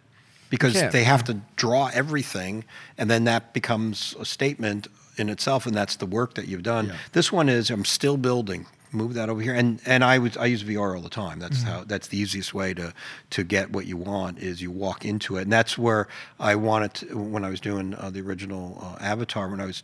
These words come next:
Speaker 1: uh, building the stage, the V R component was something that I really wanted to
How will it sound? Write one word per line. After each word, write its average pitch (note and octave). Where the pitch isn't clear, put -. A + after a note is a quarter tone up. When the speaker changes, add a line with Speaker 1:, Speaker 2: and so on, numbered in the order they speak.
Speaker 1:
uh, F#2+
building F#2+
the F2
stage, G#2+
the A#2
V G#2
R A#2
component G2+
was G2
something G2+
that F#2
I F#2
really F#2
wanted F#2
to F2